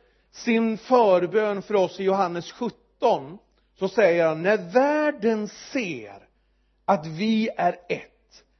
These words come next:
blir det till ett vittnesbörd som pekar på Guds kärlek."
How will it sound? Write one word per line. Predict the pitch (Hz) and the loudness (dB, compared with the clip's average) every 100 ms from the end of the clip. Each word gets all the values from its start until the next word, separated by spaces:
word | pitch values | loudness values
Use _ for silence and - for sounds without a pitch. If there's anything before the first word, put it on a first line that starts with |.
| _ _ | _ _
blir | 135 180 254 247 | -8 -2 2 2
det | 196 196 | 4 2
till | 196 196 | 2 -2
ett | 180 175 | -2 -4
vittnesbörd | 165 208 - - 147 151 - - 180 170 151 123 - _ _ | -12 -14 -14 -16 -10 -10 -10 -4 0 2 2 -2 -10 _ _
som | - 151 | -14 -14
pekar | - 214 196 127 - 143 127 | -14 -8 -6 -8 -8 -8 -8
på | - | -10
Guds | 139 123 - | -12 -12 -10
kärlek." | - 131 120 120 | -10 -10 -12 -18